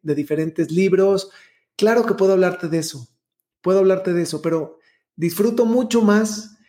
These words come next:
el estarte resolviendo preguntas tuyas de tu estilo de vida. Algo que estés pasando, algo, algún obstáculo pequeñito que estés teniendo o grande para poder hacer algo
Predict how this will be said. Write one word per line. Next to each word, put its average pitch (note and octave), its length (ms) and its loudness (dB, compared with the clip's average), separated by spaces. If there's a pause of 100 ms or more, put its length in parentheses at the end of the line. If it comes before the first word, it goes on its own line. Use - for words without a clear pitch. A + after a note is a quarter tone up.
(120)
el E3 120 2
estarte G3+ 400 0
resolviendo F#3+ 640 0
preguntas F#3+ 920 -2
tuyas A3+ 640 -4 (200)
de D#3+ 120 -2
tu D#3 100 -6
estilo F3 320 -2
de D#3+ 100 -2
vida. C#3+ 380 -4 (300)
Algo F#3+ 240 4
que F#3+ 80 -4
estés F3 180 0
pasando, F3+ 840 0 (200)
algo, F3 420 2
algún F3 320 0
obstáculo G3+ 760 2
pequeñito G3+ 540 0
que G#3+ 60 -6
estés F#3 200 -6
teniendo F#3 640 0
o D3+ 120 0
grande D#3+ 600 0 (200)
para C#3+ 240 -6
poder E3 640 0
hacer F3 580 -4 (220)
algo G3+ 680 0